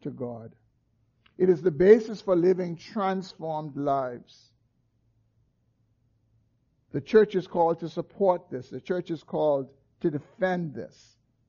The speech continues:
and to defend the rest of the truth that's connected to it. And we make a grave mistake if all we see is that these are words to memorize. These are words to just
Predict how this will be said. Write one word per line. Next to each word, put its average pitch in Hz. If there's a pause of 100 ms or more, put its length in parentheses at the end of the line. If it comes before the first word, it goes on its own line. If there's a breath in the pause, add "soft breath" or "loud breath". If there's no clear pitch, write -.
(560)
and 143
to 156
defend 160
the 151
rest 175
of 170
the 143
truth 143
that's 139
connected 123 (1000)
to 110
it. 110 (3000)
And 139
we 160
make 208
a 220
grave 196
mistake 214
if 156
all 180
we 220
see 202
is 151
that 156
these 190
are 208
words 170
to 185
memorize. 151
These 156
are 160
words 160
to 156 (2250 soft breath)
just 151